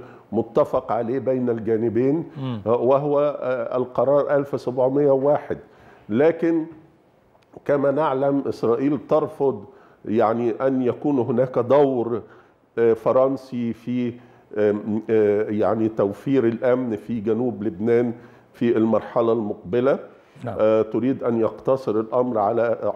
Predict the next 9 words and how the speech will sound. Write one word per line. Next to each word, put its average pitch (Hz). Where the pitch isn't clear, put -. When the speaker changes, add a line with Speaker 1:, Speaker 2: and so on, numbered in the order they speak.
Speaker 1:
حلفائها 110
وخاصة 113
الأمريكيين. 107
هذا 123
من 117
ناحية. 127
من 120
ناحية 123
أخرى، 135